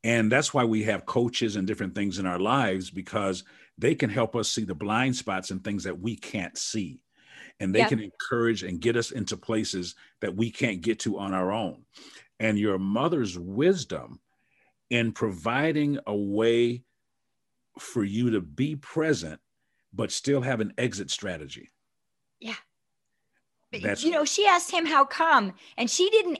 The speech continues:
Speaker 2: answer, "I could tie my shoelaces."
Speaker 1: She sure did not. She did not tell him what you could do.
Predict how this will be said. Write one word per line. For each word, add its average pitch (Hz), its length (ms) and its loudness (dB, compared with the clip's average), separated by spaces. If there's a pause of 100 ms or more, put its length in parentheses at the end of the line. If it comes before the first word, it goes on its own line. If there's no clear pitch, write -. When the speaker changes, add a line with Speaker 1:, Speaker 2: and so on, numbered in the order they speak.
Speaker 2:
answer, 220 840 4 (300)
"I 269 160 6
could 262 160 -4
tie 262 220 4
my 220 140 0
shoelaces." 208 880 -2 (240)
Speaker 1:
She - 240 -8
sure 131 260 6
did 95 180 4
not. 117 300 2 (880)
She - 220 4
did 120 200 2
not 117 320 2
tell 143 280 0
him 90 380 -6 (460)
what 101 180 -2
you 104 160 -2
could 87 220 -6
do. 110 300 -2